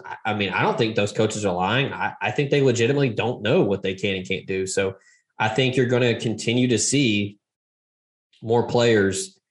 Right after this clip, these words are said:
that are fringe, you know, talking N F L draft, you know, fringe three, four, five round guys that are gonna, "Hey, you know what? Like,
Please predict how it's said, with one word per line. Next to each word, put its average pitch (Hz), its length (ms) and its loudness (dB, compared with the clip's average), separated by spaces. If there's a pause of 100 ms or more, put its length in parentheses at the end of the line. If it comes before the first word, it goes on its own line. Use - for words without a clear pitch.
(200)
that 104 300 2
are 104 180 0
fringe, 113 880 0 (280)
you 107 80 -2
know, 95 100 0
talking 107 360 0
N 101 100 2
F 95 160 -2
L 113 100 4
draft, 95 400 0
you 98 60 -2
know, 92 80 -4
fringe 110 760 0
three, 110 460 2
four, 104 320 0
five 101 360 0
round 104 300 0
guys 107 460 -2 (380)
that 104 100 2
are 107 180 2
gonna, 101 380 -2 (540)
"Hey, - 480 -2 (180)
you 113 80 0
know 117 160 4
what? 113 360 2
Like, 95 200 -6